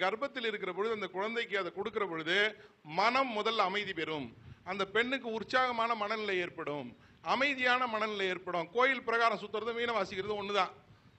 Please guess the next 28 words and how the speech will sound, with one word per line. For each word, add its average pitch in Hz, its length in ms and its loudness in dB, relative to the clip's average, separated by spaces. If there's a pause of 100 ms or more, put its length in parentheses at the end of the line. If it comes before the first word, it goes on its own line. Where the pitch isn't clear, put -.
(1400)
நீங்க 208 240 2
எவ்வளவு 262 340 12
பதட்டமா 254 400 6
இருக்கிறீங்களோ 226 460 2
அந்த 226 180 2
அளவுக்கு 254 280 4
நீங்க 233 200 -2
கோயில் 247 260 4
பிரகாரம் 226 360 4
சுத்தி 226 240 -8
சு-, 233 180 -8
சுத்தி 226 220 -4
வர, 240 180 4
சுத்தி 220 240 -8
வர, 233 160 2
சுத்தி 220 220 -6
வர 226 80 2 (100)
பாருங்க. 214 240 4 (160)
உங்களோட 214 240 -2 (100)
பல்ஸ் 233 260 -2
ரேட் 233 200 -2
கம்மியாகும், 214 440 2
உங்களோட 220 280 0
ஹார்ட் 214 160 2
பீட் 233 220 -8
கம்மியாகும், 160 420 -4 (540)
உங்களோட 202 280 0
பி 262 80 4